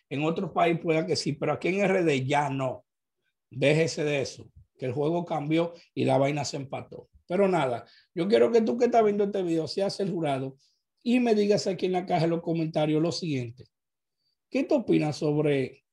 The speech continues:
esto que están haciendo las emisoras del país, que le están dando prioridad a los boricuas porque están caminando con su moña?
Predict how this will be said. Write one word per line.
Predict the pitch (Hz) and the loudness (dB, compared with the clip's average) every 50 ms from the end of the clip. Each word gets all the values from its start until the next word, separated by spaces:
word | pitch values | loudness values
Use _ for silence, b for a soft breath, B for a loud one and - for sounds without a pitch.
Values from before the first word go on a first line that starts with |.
| _ | _
esto | - 180 190 214 220 | -12 -8 -6 -4 -4
que | 226 | -4
están | 208 208 196 190 | -4 -4 -4 -4
haciendo | 175 165 - - 175 175 180 170 | -4 -6 -4 -6 -6 -4 -4 -4
las | 160 117 - 160 | -4 -6 -6 -6
emisoras | 147 147 147 123 - - 151 151 147 151 147 135 - - _ _ _ _ _ _ _ _ - | -6 -6 -6 -8 -8 -6 -4 -2 -2 -2 -2 -2 -6 -10 _ _ _ _ _ _ _ _ -10
del | 160 156 156 147 151 147 | -6 -4 -2 -4 -4 -4
país, | - 143 139 139 143 143 135 - | -4 -2 -2 0 -2 -2 -4 -6
que | - 165 | -6 -4
le | 151 147 | -4 -4
están | 165 180 185 196 | -4 -4 -4 -2
dando | 196 190 196 196 185 170 - | -2 -2 0 0 -2 -2 -2
prioridad | - 175 170 165 160 156 160 156 151 156 170 190 | -2 2 4 4 4 6 6 4 4 4 4 4
a | 208 202 | 4 4
los | 196 175 | 4 2
boricuas | 170 156 151 147 160 175 196 202 202 202 190 180 185 | 2 2 2 4 4 4 4 4 2 0 0 0 -2
porque | 175 160 165 160 | -4 -6 -4 -4
están | 151 151 165 175 185 | -4 -2 -2 -4 -2
caminando | 185 190 180 175 165 160 160 165 175 180 180 180 175 | -2 -4 -4 -2 -2 -2 -2 -2 -2 -2 -2 -4 -4
con | 180 175 160 | -4 -6 -6
su | - - 165 139 | -6 -4 -2 0
moña? | 135 139 135 135 127 127 139 - - | 2 2 2 2 0 -2 -4 -6 -8